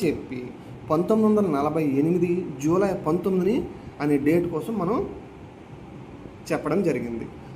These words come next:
అప్పుడు కూడా పంతొమ్మిది వందల నలభై ఎనిమిది జూలై పంతొమ్మిది అనే ఒక డేట్ని వాళ్ళు ఒక టార్గెట్గా ఎంచుకోవడం జరిగింది. నెక్స్ట్, అయితే ఆరో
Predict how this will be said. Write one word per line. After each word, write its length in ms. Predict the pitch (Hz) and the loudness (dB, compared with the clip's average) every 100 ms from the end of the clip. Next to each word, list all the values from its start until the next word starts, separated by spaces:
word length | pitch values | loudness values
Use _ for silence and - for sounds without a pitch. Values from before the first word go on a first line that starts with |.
| - | -8
అప్పుడు 220 | 143 165 165 170 | -4 2 4 4
కూడా 200 | 175 220 349 - - - - | 4 4 0 -8 -12 -14 -4
పంతొమ్మిది 320 | 156 165 190 185 | -2 0 2 2
వందల 120 | 170 | 2
నలభై 220 | 165 165 165 | 2 4 2
ఎనిమిది 300 | 165 170 208 247 160 | 2 0 0 -2 0
జూలై 220 | 160 170 170 | 2 2 0
పంతొమ్మిది 420 | 156 165 165 190 - 147 | -4 -4 -4 -4 -4 -4
అనే 120 | 156 151 | -2 -2
ఒక 140 | 143 135 | -2 0
డేట్ని 360 | 147 160 165 262 - - - - - - - - - - - | 0 0 -4 -4 -6 -10 -16 -18 -20 -18 -18 -18 -18 -14 0
వాళ్ళు 180 | 147 151 | 2 2
ఒక 100 | 147 156 | 0 2
టార్గెట్గా 460 | 165 180 175 208 208 | 2 2 0 2 0
ఎంచుకోవడం 340 | 165 151 147 196 | 0 -2 0 2
జరిగింది. 340 | 147 113 117 - - - - - - - 175 | 0 -2 -8 -12 -16 -20 -20 -20 -18 0 0
నెక్స్ట్, 280 | 175 - - - - _ - - - - | 0 -6 -12 -14 -20 _ -8 -6 0 8
అయితే 200 | 214 226 233 139 147 | 10 12 10 10 8
ఆరో 260 | 185 233 | 8 10